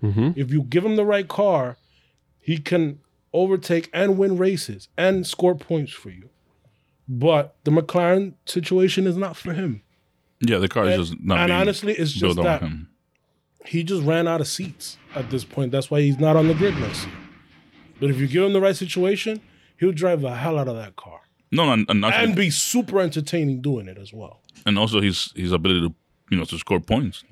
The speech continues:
Speaker 3: didn't help him either.
Speaker 2: Yeah.
Speaker 3: Because I think the McLaren car was just not, it's not being built towards his driving style. Just, they're just putting all the resources towards Norris.
Speaker 2: Yeah.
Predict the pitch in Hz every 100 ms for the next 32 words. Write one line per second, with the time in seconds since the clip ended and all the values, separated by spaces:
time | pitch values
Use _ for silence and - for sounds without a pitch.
0 | 98 90 85 90 - 82 160 - - -
1 | - _ _ _ _ _ _ _ 101 92
2 | 98 87 101 87 95 90 101 95 92 87
3 | 90 87 80 90 85 - _ _ _ _
4 | 90 101 92 95 87 92 87 _ _ _
5 | _ 110 98 92 92 82 80 - 80 85
6 | - _ - 90 87 - - 95 87 92
7 | 87 90 82 - 76 76 73 - 95